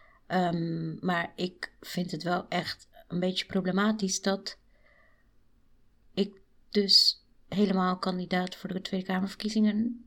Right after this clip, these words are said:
moest worden om, eh, op deze manier gezien en gehoord te voelen. Want, want dat is ook wel een, iets wat speelt in onze maatschappij. Disabled people moeten altijd super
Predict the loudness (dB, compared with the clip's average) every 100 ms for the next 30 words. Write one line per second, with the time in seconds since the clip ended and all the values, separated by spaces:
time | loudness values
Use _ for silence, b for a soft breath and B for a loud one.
0 | -4 2 4 2 -2 -12 -12 0 2 4
1 | 4 2 -2 -2 2 6 6 4 B B
2 | B B _ _ 0 4 6 4 2 -2
3 | -4 0 4 10 10 10 6 6 0 -4
4 | -4 -2 -2 -2 -6 -6 -6 -6 -10 -4
5 | 0 0 -4 -14 _ _ _ -2 0 0
6 | -4 -6 0 2 2 4 4 4 2 2
7 | 2 0 B B B 0 0 -4 -2 0
8 | 2 2 2 -2 -6 -18 -4 0 2 0
9 | -10 _ _ _ 2 4 4 0 -2 -2
10 | 0 -2 -6 B B B B B -20 _
11 | -20 _ -4 2 6 8 6 4 6 6
12 | 6 2 2 2 2 0 -14 -4 -2 -2
13 | -2 -2 4 4 4 -6 -10 2 4 6
14 | 2 -2